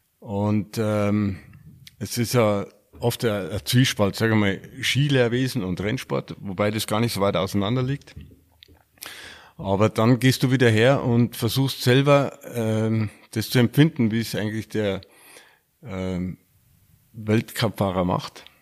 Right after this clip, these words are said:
Überlegst du, was, was muss der eigentlich spüren, wenn er den Schwung so oder so fährt?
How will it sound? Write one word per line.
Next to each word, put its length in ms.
Überlegst 500
du, 360
was, 580
was 220
muss 160
der 160
eigentlich 200
spüren, 440
wenn 160
er 140
den 280
Schwung 280
so 200
oder 140
so 200
fährt? 400